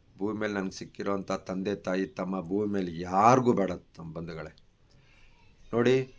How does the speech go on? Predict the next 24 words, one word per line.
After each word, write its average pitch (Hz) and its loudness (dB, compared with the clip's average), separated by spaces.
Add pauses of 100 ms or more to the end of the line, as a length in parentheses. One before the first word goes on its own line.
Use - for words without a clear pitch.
(120)
ಮೊನ್ನೆ 98 -2
ಮೊನ್ನೆವರೆಗೂ 110 0 (360)
ಆಯಿತು, 110 0
ಎಲ್ಲ 101 4
ಕ್ಲಿಯರಾಗಿ, 107 2 (500)
ಆ, 101 -4
ಇನ್ನೇನು, 110 0 (320)
ಆ, 95 -2
ಫೈನಲ್ 113 2
ಸೈನ್ 135 6
ಮಾಡಬೇಕು, 120 6 (280)
ಡ್ರಾಫ್ಟ್ 120 2
ಮಾಡಿಸ್ಕೊಂಬರೋಕ್ಕೆ, 113 4
ಡ್ರಾಫ್ಟ್ 107 4
ಮಾಡಿಸ್ಕೊಂಬರ್ಲಿ, 101 0 (360)
ಆ, - -6 (560)
ಎಲ್ಲ 101 2
ಅದೇನಿರುತ್ತೆ 107 2
ನಾವು 98 2
ಮಾಡ್ಕೊಡ್ತೀವಿ. 101 2
ಅದು 101 2
ಯಾಕೆ 127 8
ಬಂತು 127 2
ಅಂತಂದರೆ 120 4